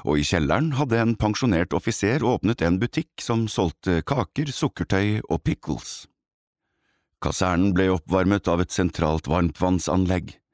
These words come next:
Borte var peisene George hadde snakket så lengselsfullt om. Ingen peiser betydde ingen matlaging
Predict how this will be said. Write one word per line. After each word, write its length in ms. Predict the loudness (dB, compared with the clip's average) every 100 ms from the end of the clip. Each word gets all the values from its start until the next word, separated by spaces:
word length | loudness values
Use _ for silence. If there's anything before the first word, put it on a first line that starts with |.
| _ _ _ _ _ -2
Borte 460 | -2 _ 2 4 4
var 240 | 2 2
peisene 520 | 2 2 2 2 0 2
George 400 | 2 2 0 -2
hadde 180 | -2
snakket 400 | 0 -2 -2 -8
så 200 | -2 0 2
lengselsfullt 960 | 2 0 -2 -4 -4 -8 -4 -4 -4 -2
om. 140 | -2 -2 _ _ _ _ _ _ _ _ 0
Ingen 360 | 2 4 2 2
peiser 460 | 0 0 -2 -4 -2
betydde 540 | -4 -2 -4 0 0 0 2
ingen 300 | 2 2 2
matlaging 720 | 0 0 -2 0 2 2